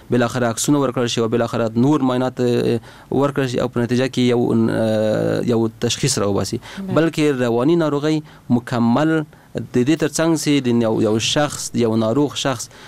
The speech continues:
Speaker 1: د هغه جسمي مطالعه کیږي، بلکې د هغه رفتارونه، د هغه احساسات، د هغه فکر او د هغه درک او فهم، اه، مطالعه کیږي.
Speaker 2: او برادر دیگه ما که از ولایت غزنی روی تماس گرفتن،
Speaker 1: بله.
Speaker 2: یک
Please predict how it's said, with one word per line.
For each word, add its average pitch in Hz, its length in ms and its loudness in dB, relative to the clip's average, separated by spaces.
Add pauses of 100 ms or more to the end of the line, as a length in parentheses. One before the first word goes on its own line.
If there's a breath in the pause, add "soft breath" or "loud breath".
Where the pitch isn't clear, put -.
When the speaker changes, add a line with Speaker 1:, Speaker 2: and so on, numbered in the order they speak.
(140 loud breath)
Speaker 1:
د - 40 2
هغه 123 420 2
جسمي 139 600 0
مطالعه 156 380 2
کیږي، 139 360 -2 (260 loud breath)
بلکې 131 260 0
د 117 40 0
هغه 123 560 2
رفتارونه، 127 640 0
د 117 80 -2
هغه 110 280 0
احساسات، 123 560 -2
د 110 100 -4
هغه 113 200 0
فکر 143 440 -2 (300 loud breath)
او 113 140 2
د 113 60 -2
هغه 117 300 0
درک 143 340 -2
او 113 100 -2
فهم، 135 400 -2 (300 loud breath)
اه، 107 260 2
مطالعه 104 360 0
کیږي. 98 300 -4 (280 loud breath)
Speaker 2:
او 233 120 2
برادر 214 340 0
دیگه 208 240 2
ما 202 100 0
که 190 100 -4
از 175 120 0
ولایت 170 300 -2
غزنی 165 360 0
روی 151 280 0
تماس 170 320 -2
گرفتن، 120 240 2
Speaker 1:
بله. 107 120 0
Speaker 2:
یک - 60 -10